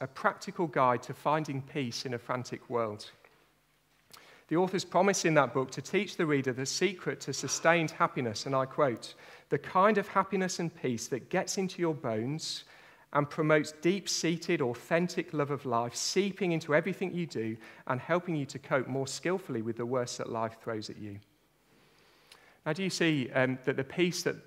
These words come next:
is being talked about there is a sense of inner peace, a tranquility and calm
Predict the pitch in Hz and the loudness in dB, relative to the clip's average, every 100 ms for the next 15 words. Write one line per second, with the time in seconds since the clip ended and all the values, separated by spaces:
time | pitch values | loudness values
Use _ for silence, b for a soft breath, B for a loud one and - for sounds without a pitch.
0 | - 123 147 135 196 196 175 143 113 117 | -8 -4 -2 0 2 2 4 2 4 0
1 | 104 110 113 - - 151 147 143 135 - | 0 -2 -2 -2 2 2 2 -2 -2 -2
2 | 170 170 165 - 107 101 127 - - 151 | 0 2 0 -2 -4 -4 -8 -6 0 0
3 | 135 - 160 160 - 117 110 127 127 - | 0 -2 0 0 -2 -4 -4 -4 -6 -8
4 | - 175 170 107 | 0 2 2 0